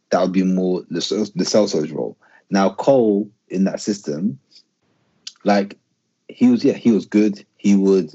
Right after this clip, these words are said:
he would dribble a lot. He'd carry the ball a lot. He was the main ball carrier in that three, right? Makelele didn't carry the ball forward.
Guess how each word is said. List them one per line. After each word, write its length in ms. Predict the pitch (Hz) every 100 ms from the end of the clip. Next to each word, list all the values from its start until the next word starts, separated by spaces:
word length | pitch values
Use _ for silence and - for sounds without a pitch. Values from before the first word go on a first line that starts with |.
| -
he 220 | - 98
would 160 | 92 85
dribble 240 | 104 98
a 20 |
lot. 220 | 98 98 -
He'd 140 | 98
carry 280 | - 104 98
the 100 | 90
ball 260 | 95 104
a 60 | 95
lot. 180 | 98 -
He 140 | 117
was 140 | 117 104
the 80 |
main 280 | 101 107 98
ball 160 | 87 104
carrier 480 | 101 85 85 82 76 - - -
in 180 | 92 92
that 160 | 85 -
three, 320 | 104 - - _ _ _ -
right? 180 | 95 98
Makelele 400 | 104 101 110 104
didn't 160 | 92
carry 240 | 90 87 85
the 80 |
ball 200 | 80 80
forward. 400 | 78 85 78 87